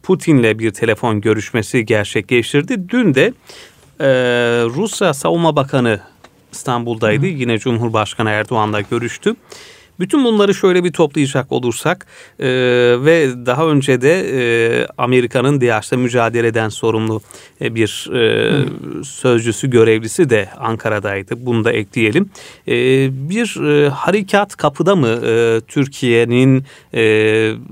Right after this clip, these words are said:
Speaker 1: Suriye'nin kuzeyine yönelik bir, e, farklı harekat kapıda mı? Bunu nasıl değerlendirirsiniz? E, ve bu görüşmeleri,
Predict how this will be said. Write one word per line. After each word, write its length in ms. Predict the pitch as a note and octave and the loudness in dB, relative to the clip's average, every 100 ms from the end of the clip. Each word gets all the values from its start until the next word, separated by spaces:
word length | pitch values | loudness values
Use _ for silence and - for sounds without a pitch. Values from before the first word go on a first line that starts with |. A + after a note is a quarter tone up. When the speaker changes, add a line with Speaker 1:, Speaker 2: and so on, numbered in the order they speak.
| D#2+ G#2 | -12 -12
Speaker 1:
Suriye'nin 640 | - - D3+ C3 A#2+ C3 | -12 -4 2 4 4 2
kuzeyine 500 | C3+ B2+ A#2+ A#2 A2+ A2+ | 2 2 2 2 2 2
yönelik 440 | A2+ A2 A#2 - | 0 2 -2 0
bir, 260 | A#2 A2 - | -2 -2 -6
e, 80 | B2 | -8
farklı 460 | - A#2+ A2 - D3+ | -4 -4 -2 2 2
harekat 580 | C3 A2+ - A#2+ A#2+ | 2 -4 -4 -6 -6
kapıda 420 | - C3 C#3+ C#3 C3+ | -6 -6 0 0 2
mı? 180 | C#3+ D#3+ - - | 0 -4 -18 -4
Bunu 200 | D#3+ D#3+ | 0 0
nasıl 300 | D#3 D#3 E3 | 0 -2 0
değerlendirirsiniz? 1040 | C#3 C3 A#2+ A#2 A2+ A2+ A2+ - D#3 F3+ - - _ | 2 2 0 -2 -2 -4 -4 -4 -6 -6 -12 -20 _
E, 300 | C#3 B2+ B2+ | -4 -2 0
ve 200 | D3+ E3+ D3+ | 2 2 0
bu 340 | C#3+ E3+ C3+ | 0 0 2
görüşmeleri, 760 | C3 C3 C3+ D3+ C#3 C3+ C3 | 2 2 0 0 2 4 4